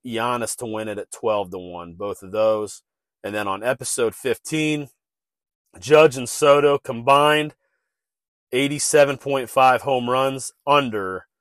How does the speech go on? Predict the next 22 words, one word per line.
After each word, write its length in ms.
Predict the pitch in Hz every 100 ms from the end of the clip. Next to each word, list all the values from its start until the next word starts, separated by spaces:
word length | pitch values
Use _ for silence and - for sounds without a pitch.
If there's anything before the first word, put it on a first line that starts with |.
| _ _
minus 440 | 120 120 113 - 117
one 180 | 107
twenty-five. 760 | - 110 104 92 110 104 101 107
Only 300 | 165 170 165
one 360 | 151 151 147 143
unit, 260 | 143 139
even 200 | 131 123
though 120 | 120 104
I 100 | 104
love 340 | 113 127 123
the 80 | 117
play, 500 | _ 120 117 117 110 _ _ _ -
just 180 | 113 -
because 600 | 101 113 107 104 95 - _ _ _ _ -
it's 160 | 107
so 240 | - 113 107
far 640 | - 101 98 98 95 90 _ _ _ -
in 80 | 95
the 80 | 90
future. 640 | - 104 101 104 101 98 _ _ -
And 200 | 101 104
then 240 | 104 104